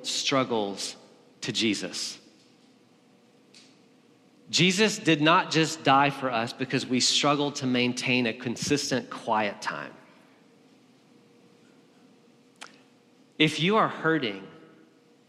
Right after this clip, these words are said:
if you are bruised and you feel beaten up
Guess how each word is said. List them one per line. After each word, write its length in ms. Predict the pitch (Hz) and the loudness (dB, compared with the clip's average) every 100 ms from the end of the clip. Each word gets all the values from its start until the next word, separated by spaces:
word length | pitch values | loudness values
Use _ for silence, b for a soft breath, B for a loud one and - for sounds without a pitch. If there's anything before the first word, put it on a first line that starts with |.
| _ _ | _ _
if 180 | 131 151 | -4 0
you 120 | 180 | 2
are 80 | 165 | 2
bruised 720 | 117 135 147 139 131 120 - | 0 2 4 4 4 0 -2
and 140 | 139 127 | 0 0
you 100 | 151 | 0
feel 200 | 156 127 | 0 0
beaten 360 | 135 139 131 | 2 2 0
up 300 | 117 107 104 | 0 -2 -4